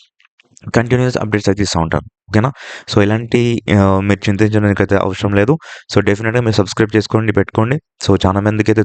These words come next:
తెలిసి ఉంటుంది మీ యొక్క సీనియర్స్కి. ఇప్పుడు మీరు కనుక కాలేజీకి వెళ్ళి బీఎస్సీ నర్సింగ్లో సీట్ సంపాదన చేసి కాలేజీకి వెళ్ళారనుకోండి, so ఈ యొక్క ఛానల్ మీకు తెలుసా అంటే మేము ఆ ఛానల్ చూసే వచ్చామని చాలా మెం-, చాలా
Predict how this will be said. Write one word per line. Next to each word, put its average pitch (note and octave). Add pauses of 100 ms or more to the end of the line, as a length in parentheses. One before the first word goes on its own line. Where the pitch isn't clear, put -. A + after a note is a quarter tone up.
తెలిసి G2+
ఉంటుంది G#2+
మీ G#2
యొక్క F#2+
సీనియర్స్కి. G2+ (440)
ఇప్పుడు A2
మీరు G#2
కనుక A2 (140)
కాలేజీకి A2
వెళ్ళి A2+
బీఎస్సీ G#2
నర్సింగ్లో G#2+
సీట్ G#2+
సంపాదన G#2
చేసి G#2 (100)
కాలేజీకి G#2
వెళ్ళారనుకోండి, G2 (420)
so A#2+
ఈ -
యొక్క B2 (120)
ఛానల్ B2
మీకు A2+
తెలుసా A2
అంటే B2
మేము A2+
ఆ -
ఛానల్ A2
చూసే G#2+
వచ్చామని G#2+
చాలా F#2+
మెం-, G2+ (140)
చాలా G2